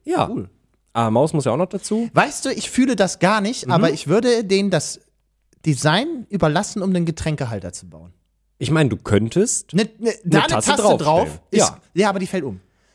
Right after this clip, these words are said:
Speaker 2: Wenn, die braucht so einen kleinen, einen
Speaker 1: So, so, so, eine, so ein, so ein Einlass quasi.
Speaker 2: Genau.
Speaker 1: So,
Speaker 2: Und
Speaker 1: so,
Speaker 2: da,
Speaker 1: so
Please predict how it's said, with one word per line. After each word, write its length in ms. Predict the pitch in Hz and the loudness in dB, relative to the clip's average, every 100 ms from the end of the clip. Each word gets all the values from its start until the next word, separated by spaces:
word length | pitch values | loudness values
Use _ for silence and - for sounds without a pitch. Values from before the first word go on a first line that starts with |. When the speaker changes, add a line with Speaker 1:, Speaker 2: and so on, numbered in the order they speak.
| - | -4
Speaker 2:
Wenn, 140 | 180 | -2
die 80 | 196 | 0
braucht 180 | 190 220 | 0 0
so 80 | 208 | 2
einen 140 | 196 | 0
kleinen, 400 | - 226 226 208 | 0 -2 0 -4
einen 280 | - 214 220 | -2 -2 0
Speaker 1:
So, 140 | 131 127 | 0 2
so, 140 | 135 | 2
so, 120 | 127 | 2
eine, 240 | 139 127 117 | 4 2 2
so 100 | 127 | 0
ein, 140 | 120 | 0
so 100 | 120 | -2
ein 60 | - | 0
Einlass 720 | 131 131 110 101 87 - - | 0 0 -2 -2 -2 -2 -8
quasi. 340 | - 160 104 87 | -2 0 0 -2
Speaker 2:
Genau. 40 | |
Speaker 1:
So, 100 | 95 | -2
Speaker 2:
Und 100 | 117 | 2
Speaker 1:
so, 40 | 156 | 2
Speaker 2:
da, 120 | |
Speaker 1:
so 60 | 254 | 2